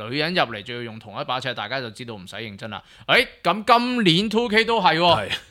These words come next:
Speaker 1: <laughs> 今年真係無獨有偶喎，今年嘅two K二六呢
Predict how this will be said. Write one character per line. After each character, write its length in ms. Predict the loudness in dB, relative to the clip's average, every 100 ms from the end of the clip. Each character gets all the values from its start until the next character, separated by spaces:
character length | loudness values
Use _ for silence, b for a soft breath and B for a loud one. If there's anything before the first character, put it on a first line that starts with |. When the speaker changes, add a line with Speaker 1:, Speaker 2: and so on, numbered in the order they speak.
| _ 0
Speaker 1:
<laughs> 540 | 4 4 2 -10 -4
今 260 | 0 0 0
年 140 | -2 0
真 160 | 0
係 100 | -2
無 100 | -6
獨 120 | -4
有 180 | 0 0
偶 320 | 2 0 0 0 -2 -6 b b
喎， 100 | -4 -4 -4
今 0 | -6 -4
年 140 | -4 -2
嘅 20 |
two 160 | -2 0
K 80 | -2
二 240 | 0 -2
六 160 | -2 0
呢 200 | 0